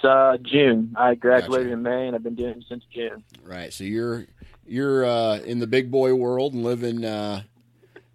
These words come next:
Speaker 2: no more college fun, huh?
Speaker 1: Yeah, yeah. Actually, um, right after I graduated,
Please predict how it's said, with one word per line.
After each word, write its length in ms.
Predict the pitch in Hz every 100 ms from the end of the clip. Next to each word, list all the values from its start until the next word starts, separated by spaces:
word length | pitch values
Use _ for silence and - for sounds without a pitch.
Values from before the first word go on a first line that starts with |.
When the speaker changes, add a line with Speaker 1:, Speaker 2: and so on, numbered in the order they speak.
| _ _
Speaker 2:
no 140 | 139 156
more 160 | 147
college 540 | - 151 131 101 90 - _
fun, 320 | 120 98 92
huh? 240 | 104 107 - _
Speaker 1:
Yeah, 500 | - 131 139 127 117 - _
yeah. 300 | 127 143 139
Actually, 720 | 113 147 170 - 156 147 139
um, 300 | 120 123 120
right 160 | 123 135
after 200 | 139 143
I 60 | 120
graduated, 920 | 117 135 156 131 127 123 120 120 120